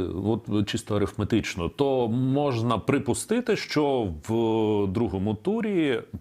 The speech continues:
більшість громадян Румунії, о, вони будуть проти цього популіста, і він, е, тріумфально програє.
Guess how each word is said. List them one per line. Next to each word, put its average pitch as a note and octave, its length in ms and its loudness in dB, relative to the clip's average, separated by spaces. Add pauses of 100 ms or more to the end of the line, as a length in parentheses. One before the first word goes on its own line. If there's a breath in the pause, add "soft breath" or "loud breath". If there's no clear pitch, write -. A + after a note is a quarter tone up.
(160)
більшість G2+ 800 0
громадян F#2+ 640 -4
Румунії, C3 640 -4
о, E2 600 -4 (100)
вони G#2 400 -2
будуть G2+ 400 0
проти G2 420 -2
цього D#2+ 280 -10
популіста, G#2+ 640 -4
і F2 220 -4
він, C3+ 320 -2 (640 loud breath)
е, F2 440 -2
тріумфально F#2+ 580 -2
програє. F2+ 680 0